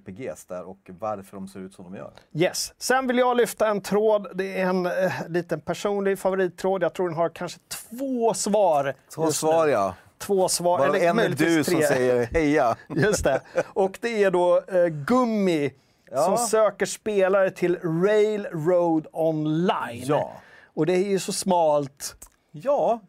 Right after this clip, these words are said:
Speaker 1: tydligen.
Speaker 2: Så
Speaker 1: Det
Speaker 2: det
Speaker 1: här har jag
Speaker 2: går in-
Speaker 1: missat lite, det här
Speaker 2: Ja.
Speaker 1: spelet.
Speaker 2: Jag tänker, du kanske
Speaker 1: Jag
Speaker 2: gillar
Speaker 1: kände
Speaker 2: det.
Speaker 1: också att det här skulle ju kunna vara någonting för mig.
Speaker 2: Mm.
Speaker 1: Eh, men det här var lite roligt. Ett spel som heter Railroad Online. Och det roliga, <laughs> han sökte specifikt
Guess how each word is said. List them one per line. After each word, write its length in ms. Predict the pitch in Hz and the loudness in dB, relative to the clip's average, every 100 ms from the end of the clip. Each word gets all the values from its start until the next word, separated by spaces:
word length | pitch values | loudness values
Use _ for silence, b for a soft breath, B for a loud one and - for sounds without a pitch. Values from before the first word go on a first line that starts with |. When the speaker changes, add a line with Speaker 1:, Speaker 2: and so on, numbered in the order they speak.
| - | -8
Speaker 1:
tydligen. 380 | 240 180 233 131 | -4 0 0 0
Speaker 2:
Så 140 | 208 | 2
Speaker 1:
Det 60 | 175 | 2
Speaker 2:
det 40 | |
Speaker 1:
här 60 | - | 4
har 60 | |
jag 60 | 170 | 2
Speaker 2:
går 100 | 165 | 2
in- 60 | 160 | 0
Speaker 1:
missat 340 | - 247 240 | 2 0 0
lite, 220 | 147 127 | -2 0
det 60 | 123 | 0
här 60 | 151 | 2
Speaker 2:
Ja. 80 | |
Speaker 1:
spelet. 240 | 202 131 98 - | 2 0 -2 -4
Speaker 2:
Jag 120 | 165 | -2
tänker, 200 | - 160 | 0 0
du 580 | 139 127 120 285 294 147 - | -2 -6 0 2 2 0 -4
kanske 300 | 202 160 - | -4 -2 0
Speaker 1:
Jag 60 | |
Speaker 2:
gillar 140 | 151 - | 2 2
Speaker 1:
kände 140 | - | 2
Speaker 2:
det. 60 | 247 | 0
Speaker 1:
också 240 | 233 269 | 2 0
att 80 | 214 | 2
det 60 | 185 | 2
här 120 | 190 | 0
skulle 220 | 190 208 | -2 -2
ju 60 | 190 | 0
kunna 180 | 190 165 | 0 2
vara 120 | 151 | 2
någonting 260 | 139 143 | 0 -4
för 80 | 131 | -4
mig. 360 | 180 110 104 107 | -4 -4 -4 -10
Speaker 2:
Mm. 160 | 131 160 | -6 -6
Speaker 1:
Eh, 960 | 208 _ _ - 131 120 117 117 113 113 | -6 _ _ -12 -6 -2 -2 -2 -2 -4
men 100 | 143 180 | -4 0
det 60 | |
här 60 | 214 | 0
var 60 | |
lite 180 | 214 202 | 0 0
roligt. 280 | 175 156 196 | -2 -2 -6
Ett 60 | - | -6
spel 260 | 190 180 | -2 -2
som 80 | 165 | -2
heter 120 | 160 | -4
Railroad 520 | 151 160 156 143 139 135 | 0 0 2 0 0 0
Online. 720 | 127 117 117 131 190 254 247 b b b b | -2 -2 0 0 -2 -6 -12 b b b b
Och 160 | 156 - | -6 -2
det 100 | 190 | -2
roliga, 220 | 180 160 - - | 0 -2 -8 -14
<laughs> 220 | - - | -12 -4
han 120 | 196 | -2
sökte 360 | 156 170 151 165 | 0 0 0 -4
specifikt 640 | - 180 185 151 151 - | -2 -4 -2 -2 -2 -6